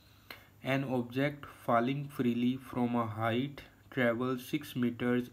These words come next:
in the first second, sixteen meters in the second second and twenty-six meters in the third second। How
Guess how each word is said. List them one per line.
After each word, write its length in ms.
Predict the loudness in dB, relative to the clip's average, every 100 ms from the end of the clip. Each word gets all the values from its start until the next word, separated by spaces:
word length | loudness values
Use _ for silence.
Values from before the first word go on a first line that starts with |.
| -8
in 160 | -4 -2
the 100 | -2 -2
first 260 | -4 -2 -4
second, 400 | -4 -2 -4 -6 -14 -20 -20 -20 -20 -20 -20 -20 -20 -20 -10 -4
sixteen 480 | -4 0 0 2
meters 400 | 0 0 0 0
in 100 | 0
the 80 | -2 -2
second 420 | -4 -4 -4 -4 -4
second 420 | -4 -4 -6 -8 -16 -20 -20 -20 -18 -6
and 200 | -4 -2
twenty-six 640 | -2 -2 -4 -4 -4 -4 -2
meters 420 | -2 0 0 -2 -6
in 100 | -4
the 60 | -4 -4 0
third 240 | 2 2
second। 420 | 0 -4 -4 -10 -18 -20 -20 -20 -20 -20 -20 -20 -20 -20 -20 -20 -10
How 160 | 0